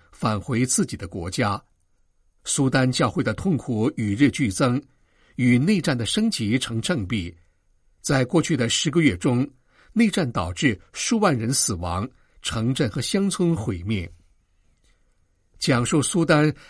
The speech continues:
正在发生的悲剧，不总是一件容易的事。电话通讯，其中包括网络，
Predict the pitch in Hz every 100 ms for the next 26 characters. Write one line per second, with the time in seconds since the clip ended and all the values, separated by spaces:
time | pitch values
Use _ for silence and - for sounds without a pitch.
0 | - 226 202 160 - 156 180 135 101 190
1 | 196 - 117 - _ _ - 202 123 98
2 | - 107 110 120 98 90 98 151 143 110
3 | - 101 - _ _ _ _ _ _ -
4 | 131 98 123 98 - 135 127 127 85 -
5 | _ _ _ _ - 131 123 120 123 117
6 | 151 104 92 107 87 92 147 90